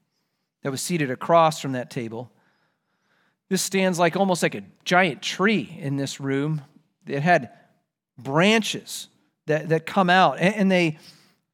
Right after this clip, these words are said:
shine light, of course. It's a lampstand, which we saw was analogous to even that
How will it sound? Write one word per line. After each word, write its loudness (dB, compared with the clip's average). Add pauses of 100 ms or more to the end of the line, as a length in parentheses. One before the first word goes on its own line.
(100)
shine 2
light, 2
of -14
course. -2
It's -10
a 0
lampstand, -2
which -12
we -4
saw 4
was -2
analogous 2
to 0
even 2
that -2